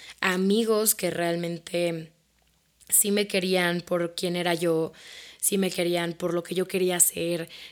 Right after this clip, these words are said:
que yo les aportaba sus vidas. Y eso era algo muy padre porque nunca me había sentido tan querida, ¿saben? Entonces yo entro a la prepa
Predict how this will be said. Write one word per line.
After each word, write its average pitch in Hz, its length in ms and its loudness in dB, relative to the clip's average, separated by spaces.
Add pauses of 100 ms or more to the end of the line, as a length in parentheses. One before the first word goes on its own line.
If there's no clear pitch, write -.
que 170 720 2
yo 180 140 2
les 202 140 2
aportaba 202 440 -2
sus 190 180 -2
vidas. 180 300 0
Y 233 60 2
eso 240 100 -2
era 302 120 2
algo 311 200 2
muy 285 220 0
padre 294 380 0
porque 185 600 -6 (380)
nunca 269 240 2
me 302 80 2
había 262 180 2
sentido 262 440 0
tan 262 200 -2
querida, 240 640 -4
¿saben? 226 380 -2 (720)
Entonces 285 420 2
yo 262 280 4
entro 247 280 0
a 247 40 2
la 240 140 -2
prepa 247 460 -2